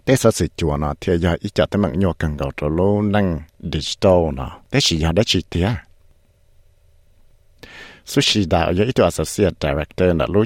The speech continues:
chơi, tăng sáng R M A T Facts Lab. Ủa, giờ ít lúc còn họ một sáng cho họ trắng, đã lúc chơi cái, cái, R M I T University, chả chạy, thì á.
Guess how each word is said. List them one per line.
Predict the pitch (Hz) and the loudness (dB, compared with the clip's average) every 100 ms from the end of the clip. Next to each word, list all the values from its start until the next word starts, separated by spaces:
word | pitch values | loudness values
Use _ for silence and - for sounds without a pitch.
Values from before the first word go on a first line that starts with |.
| - | -2
chơi, | - 76 69 | -10 -6 -6
tăng | - 98 104 | -6 -4 -6
sáng | - - 92 101 - _ _ | -6 -6 -4 -4 -6 _ _
R | 101 95 80 | -4 -2 -2
M | |
A | 76 | -4
T | - 76 - - | -4 -8 -8 -6
Facts | 78 - - - | -6 -6 -12 -8
Lab. | 80 85 73 _ _ _ _ _ _ - - - - _ _ - | -2 -2 -2 _ _ _ _ _ _ -20 -20 -20 -20 _ _ -4
Ủa, | 87 | -2
giờ | 85 113 | 2 0
ít | 139 | 2
lúc | 151 - | -2 -2
còn | 78 | -8
họ | - 64 | -6 -6
một | 71 73 - | -4 -6 -4
sáng | 110 127 | -4 -4
cho | - 95 | -2 -4
họ | - 71 - | -4 -8 -6
trắng, | - 98 113 117 104 _ _ - | -4 -2 -2 -4 -8 _ _ -8
đã | 87 82 | -2 -2
lúc | 87 - | 0 -2
chơi | - | -2
cái, | - - | -6 -6
cái, | 104 - 104 101 - _ - | -6 -4 -2 -2 -2 _ -6
R | 98 90 76 - - 69 | -2 0 -2 -6 -8 -6
M | |
I | 69 71 | -6 -8
T | - - | -10 -8
University, | 69 69 71 69 73 71 | -6 -4 -4 -6 -6 -6
chả | 67 - 98 | -4 -4 -4
chạy, | 67 - | -6 -8
thì | 69 | -8
á. | 64 | -8